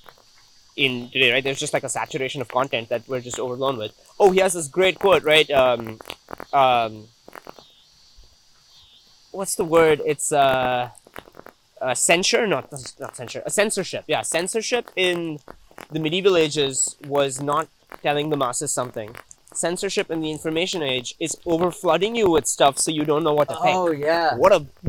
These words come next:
Speaker 1: brilliant quote that is, right? And so I
Speaker 2: Yeah.
Speaker 1: think that, um, yeah, I think, uh, being more deliberate about what I choose to consume, just because I'm, it, he, he really broadens your perspective about technology and,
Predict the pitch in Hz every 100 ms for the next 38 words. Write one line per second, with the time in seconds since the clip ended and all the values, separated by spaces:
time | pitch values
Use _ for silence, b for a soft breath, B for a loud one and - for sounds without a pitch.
0 | - 240 302 254 208 165 185 143 143 135
1 | 123 117 - 139 143 156 165 170 - 185
2 | 180 226 214 185 151 - - - - -
3 | 151 135 127 117 110 _ _ - 50 -
4 | _ _ _ _ - 254 190 233 240 185
5 | 170 156 151 226 214 208 180 160 160 190
6 | 175 147 143 160 147 170 156 151 131 135
7 | 139 139 151 151 160 143 131 - - -
8 | _ _ - - _ _ _ _ _ -
9 | _ _ _ _ - 139 - - - 185
10 | 170 208 196 - 160 190 190 202 277 190
11 | 175 180 190 170 175 160 143 135 - 156
12 | 135 131 131 127 139 139 127 135 139 131
13 | 123 117 113